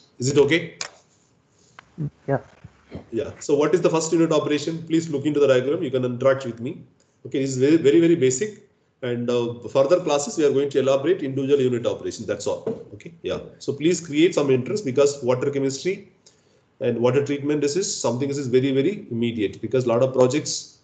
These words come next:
Speaker 1: so many projects in different, across India, they may do water treatment and, uh, water distribution networks. You can create some interest on water chemistry. You can also learn something better. This is also something is good for your, uh, say example, uh, higher education as well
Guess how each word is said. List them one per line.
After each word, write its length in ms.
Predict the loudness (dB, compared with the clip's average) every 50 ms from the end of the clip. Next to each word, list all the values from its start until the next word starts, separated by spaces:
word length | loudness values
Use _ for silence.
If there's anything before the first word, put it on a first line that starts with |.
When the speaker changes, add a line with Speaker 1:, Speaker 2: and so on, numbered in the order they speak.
| _ _ _ _
Speaker 1:
so 220 | -8 -4 -2 -2 0
many 160 | 0 -2 0
projects 360 | 2 2 2 0 0 -4 -2
in 80 | -2 -2
different, 280 | -2 -2 -2 -2 -2
across 260 | 2 4 4 4 6
India, 360 | 4 2 2 4 2 2 2 -4 -14 -20 -20 _ _ _ _ -4
they 80 | 0
may 140 | 2 2 2
do 120 | 2 2
water 260 | 4 4 4 4 2 0
treatment 580 | -2 -2 -4 -4 -4 -6 -6 -6 -10 -16 -18 _ _ _ _ _ _ _ _ _ _ -6
and, 360 | -2 -2 -2 -2 0 2 4
uh, 80 | 4
water 220 | 4 4 2 0 0
distribution 400 | -4 -4 -6 -6 -6 -6 -4 -4
networks. 520 | -6 -4 -4 -4 -4 -4 -6 -12 -14 -14 -14
You 60 | -8
can 200 | -8 -6 -8 -8
create 300 | -8 -4 0 0 2 2
some 160 | 2 0 0
interest 360 | 0 -2 0 0 0 0 2 0
on 120 | 0 2
water 200 | 2 -2 -2 -4
chemistry. 380 | -6 -6 -6 -6 -6 -8 -10 -8
You 60 | -6
can 100 | -2 -2
also 220 | -2 0 0 0
learn 240 | 0 2 2 2 2
something 320 | 2 0 -2 -2 -2 -2
better. 240 | -2 -2 -4 -4 -8 -10 -10 -12 -12
This 80 | -8 -4
is 20 |
also 200 | -4 -4 -4 -4
something 280 | -4 -4 0 0 2 0
is 100 | 0 0
good 180 | 0 0 0
for 220 | 0 2 2 4 4
your, 240 | 4 4 2 0 -4 -14 -20 _ _ _ _ _ _ _ _ _ _ _ _ _ -10
uh, 200 | -6 -6 -4 -4
say 140 | 0 0 0
example, 720 | 0 2 2 2 2 2 2 2 2 4 4 4 4 4 2
uh, 540 | 0 0 0 0 0 0 0 0 0 0
higher 160 | 0 2 4 4
education 460 | 4 2 0 -2 -2 -2 -2 0 0
as 180 | 0 0 0
well 140 | 0 -2 -2